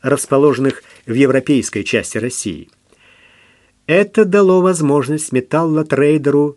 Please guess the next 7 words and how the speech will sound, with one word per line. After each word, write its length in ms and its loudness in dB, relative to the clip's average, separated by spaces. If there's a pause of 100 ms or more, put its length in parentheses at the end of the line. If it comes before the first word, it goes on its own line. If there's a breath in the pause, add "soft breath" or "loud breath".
Александру 540 -2
Бронштейну 760 0
и 140 -4
его 220 2
партнёрам 640 -2 (360 loud breath)
установить 560 0
контроль 720 0